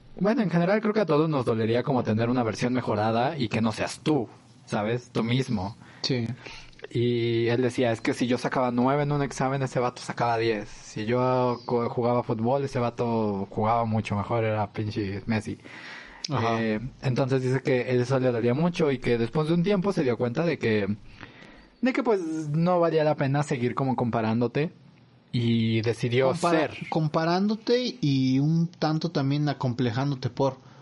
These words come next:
Speaker 2: porque ese tipo de cosas te pueden llegar a acomplejar, ¿sabes? De que, de
Speaker 1: Yo
Speaker 2: que,
Speaker 1: creo
Speaker 2: de que ves que tú haces algo bien, pero si alguien lo hace mejor es como de... Ah.
Speaker 1: Yo, yo creo que, mm, siempre he sido, te digo, como ese, ese tipo de personas. Yo siempre he sido como esa, eh,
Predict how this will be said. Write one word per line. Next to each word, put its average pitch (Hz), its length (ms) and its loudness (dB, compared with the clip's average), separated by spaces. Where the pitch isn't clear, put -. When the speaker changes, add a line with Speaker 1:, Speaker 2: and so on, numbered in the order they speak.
Speaker 2:
porque 135 200 0
ese 160 140 0
tipo 165 260 0
de 131 80 0
cosas 151 280 -2
te - 100 -6
pueden 143 180 2
llegar 139 220 2
a 139 40 2
acomplejar, 123 600 -2
¿sabes? 127 260 0
De 127 140 -2
que, 127 180 2
de 127 100 0
Speaker 1:
Yo 143 80 4
Speaker 2:
que, - 60 2
Speaker 1:
creo 185 180 4
Speaker 2:
de 147 140 0
que 151 120 2
ves 160 140 2
que 202 80 -2
tú 190 140 2
haces 170 200 0
algo 180 200 2
bien, 160 180 2
pero 156 140 0
si 147 100 -2
alguien 156 200 0
lo 156 80 2
hace 156 100 0
mejor 151 220 0
es 139 80 -4
como 143 160 0
de... 135 160 -2
Ah. 160 460 -2
Speaker 1:
Yo, 175 260 2
yo 160 140 2
creo 180 160 2
que, 170 320 2
mm, 110 440 0
siempre 160 260 0
he - 20 -10
sido, 156 320 0
te 117 140 -2
digo, 110 200 2
como 104 220 2
ese, 113 240 0
ese 123 240 -2
tipo 135 180 2
de 135 80 4
personas. 123 600 0
Yo 113 160 2
siempre 123 260 2
he 110 40 -2
sido 123 220 2
como 110 260 2
esa, 107 720 0
eh, 117 140 -8